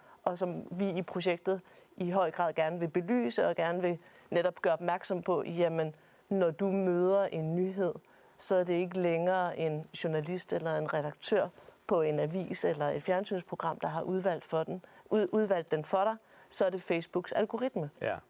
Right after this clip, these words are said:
Speaker 1: Hvad betyder det for netop det newsfeed, for, for det ekokammer,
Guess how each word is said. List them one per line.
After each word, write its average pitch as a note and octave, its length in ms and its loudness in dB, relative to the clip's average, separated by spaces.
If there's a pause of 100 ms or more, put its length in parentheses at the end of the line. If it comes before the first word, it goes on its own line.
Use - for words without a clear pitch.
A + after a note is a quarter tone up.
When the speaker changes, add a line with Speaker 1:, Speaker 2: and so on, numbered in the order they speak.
(120)
Speaker 1:
Hvad G3 180 2
betyder G3+ 460 0
det G3+ 380 0
for E3+ 400 0
netop F3 380 2
det F3+ 100 2
newsfeed, F3+ 520 -2
for, E3 300 0
for D#3 260 0 (340)
det G3+ 120 2
ekokammer, F3 640 0